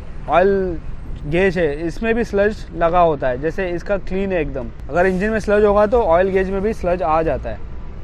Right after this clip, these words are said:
ठीक है। एक तो रही बात ये, और दूसरा, इंजन अगर खुला है या नहीं खुला है, वो आपको check करना है। तो ये जो है,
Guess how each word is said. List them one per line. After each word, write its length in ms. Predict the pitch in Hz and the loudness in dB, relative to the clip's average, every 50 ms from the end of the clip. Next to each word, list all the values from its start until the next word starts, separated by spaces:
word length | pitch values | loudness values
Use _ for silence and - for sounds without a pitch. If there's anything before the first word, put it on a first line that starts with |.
| - - - - - - - - - - - - - - - - - - - | -10 -10 -10 -10 -10 -10 -10 -12 -12 -12 -12 -12 -10 -10 -10 -10 -10 -8 -6
ठीक 180 | - 165 185 180 | -2 0 4 4
है। 300 | 220 220 208 - - - - - - - - - - - - | 4 4 2 -2 -8 -10 -10 -10 -10 -12 -12 -12 -10 -6 -4
एक 120 | 165 185 180 - | -2 -2 -2 2
तो 120 | 226 220 214 | 4 4 6
रही 260 | 208 196 202 214 214 | 6 4 2 2 2
बात 220 | 202 208 202 220 208 - | 2 2 2 2 0 -2
ये, 300 | 180 175 180 156 127 117 - - - - - - - - - - - - - - - | 0 2 2 2 0 -2 -6 -10 -12 -12 -10 -10 -10 -12 -12 -12 -12 -12 -10 -6 0
और 220 | 143 175 208 226 | 4 4 6 6
दूसरा, 440 | 202 214 208 - 226 226 233 240 240 214 180 | 4 2 0 2 6 6 6 6 6 4 -2
इंजन 340 | 175 180 185 190 180 240 240 | -4 -2 0 2 2 2 4
अगर 220 | 240 226 226 240 | 4 4 4 4
खुला 380 | 226 - - 185 180 196 214 220 | 2 2 0 4 6 8 8 8
है 200 | 214 220 220 220 | 8 6 4 4
या 160 | 214 220 220 | 4 2 2
नहीं 180 | 196 190 202 214 | 2 2 0 0
खुला 240 | - 208 202 185 185 | 0 0 2 2 2
है, 140 | 208 220 | 2 0
वो 220 | - 170 165 185 226 | 0 0 2 2 4
आपको 320 | 233 214 220 214 - 233 | 4 4 4 2 0 -2
check 240 | 190 - 190 185 185 | -2 -2 -2 -2 -2
करना 240 | 202 190 180 185 185 | -2 -2 0 0 -2
है। 180 | 175 180 202 226 - - - - - - - - - - - - | -2 -2 -4 -6 -6 -6 -4 -4 -2 -2 -2 -4 -4 -4 -2 0
तो 120 | 220 240 | 0 2
ये 360 | 233 170 156 165 202 233 262 | 2 2 2 2 2 2 2
जो 140 | 247 214 254 | 2 2 2
है, 280 | 226 208 190 160 143 | 2 2 2 0 0